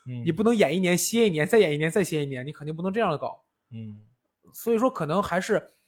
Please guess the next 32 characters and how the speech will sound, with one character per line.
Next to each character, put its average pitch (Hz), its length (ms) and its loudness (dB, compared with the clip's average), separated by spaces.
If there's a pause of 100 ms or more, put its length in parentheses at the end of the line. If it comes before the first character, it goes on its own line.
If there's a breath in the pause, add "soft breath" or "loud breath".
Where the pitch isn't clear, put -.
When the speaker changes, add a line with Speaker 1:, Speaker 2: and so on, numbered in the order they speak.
(440 soft breath)
Speaker 2:
德 185 120 4
云 226 140 4
社， 165 580 4 (160)
你 175 140 -10
加， 196 480 -2
加 202 160 2
小 165 160 0
岳 208 160 6
他 170 80 0
们 175 100 -2
举 147 140 -4
例 156 140 -8
子， 135 100 -8
他 - 200 -4
们 202 100 0
可 147 140 -6
能 147 120 -6
之 156 140 -10
前 175 100 0
已 160 60 -4
经 139 120 -4
沉 156 200 -12
浸 170 120 -4
十 139 260 -8
年 135 140 -4
了， 117 220 -10
Speaker 1:
嗯。 117 240 -12 (380)
Speaker 2:
然 147 120 2
后 151 60 2
他 170 100 4
火 123 280 4
了。 120 160 -4